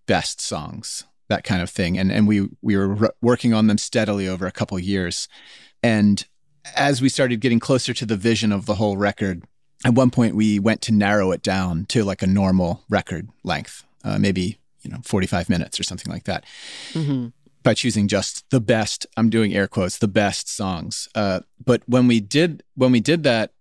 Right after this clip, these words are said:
Speaker 1: it didn't feel like the record anymore. It didn't have the facets that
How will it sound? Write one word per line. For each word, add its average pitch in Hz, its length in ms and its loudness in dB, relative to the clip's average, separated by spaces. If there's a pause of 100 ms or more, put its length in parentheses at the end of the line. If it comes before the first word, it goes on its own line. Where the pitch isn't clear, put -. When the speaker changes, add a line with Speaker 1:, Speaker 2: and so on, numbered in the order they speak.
(120)
Speaker 1:
it 113 260 0 (360)
didn't 127 420 4
feel 107 1040 2
like 95 440 0
the 98 140 0
record 98 320 0
anymore. 78 360 -6
It - 80 -12
didn't 110 240 4
have 104 640 -2
the - 80 -8
facets - 720 -4
that 85 240 -4